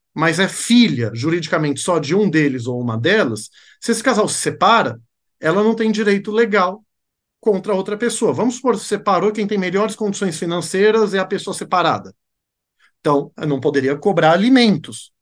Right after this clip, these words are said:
nesse caso. Lembrando que filiação socioafetiva é uma coisa que existe basicamente no Brasil, não conheço muito no mundo, mas assim,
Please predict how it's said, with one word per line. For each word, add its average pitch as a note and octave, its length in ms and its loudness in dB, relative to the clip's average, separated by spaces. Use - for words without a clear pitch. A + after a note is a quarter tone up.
nesse C3+ 320 -6
caso. A#2 460 -4
Lembrando E3+ 300 -2
que - 80 -8
filiação F3+ 340 0
socioafetiva D3+ 640 -6
é E3+ 40 -4
uma G#3+ 160 -4
coisa F3 180 -8
que G#3+ 60 -8
existe F#3+ 280 -8
basicamente C#3 440 -8
no C#3 60 -8
Brasil, D#3 500 0
não A2+ 100 -8
conheço C3+ 420 -8
muito D3+ 300 -4
no F3+ 100 2
mundo, B2 400 2
mas C#3 300 0
assim, D3+ 320 -4